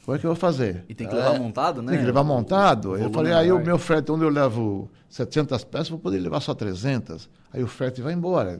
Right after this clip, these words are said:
Speaker 1: tem tudo custo. Então não, não me, não me chamou a atenção. A partir do momento que eu,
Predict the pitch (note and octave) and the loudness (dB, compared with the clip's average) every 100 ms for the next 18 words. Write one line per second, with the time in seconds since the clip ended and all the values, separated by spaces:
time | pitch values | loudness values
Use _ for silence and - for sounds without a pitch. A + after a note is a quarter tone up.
0 | - G#2+ - C#3+ D#3+ - F3+ - G#2 - | -10 -12 -6 -4 -4 -2 -4 -4 -8 -10
1 | - - - - _ E3+ F#3+ F#3+ F3+ F3 | -16 -20 -20 -20 _ 2 2 2 2 2
2 | F3+ E3+ E3+ D#3 D#3 - - _ _ _ | 0 0 -2 -2 -6 -10 -20 _ _ _
3 | _ - B2 B2+ C#3 C3 B2 A2+ A2+ F#2 | _ -2 0 2 2 0 0 -2 -4 -4
4 | F#2+ - B2 B2+ B2+ - F#2 F2 - - | -6 -6 -6 -4 -4 -4 -6 -8 -12 -20
5 | - - _ _ _ - - G#3 B3 A#3 | -20 -20 _ _ _ -6 0 0 2 2
6 | G#3 D#3+ A#2+ - B2+ C3 | 4 4 0 -6 0 0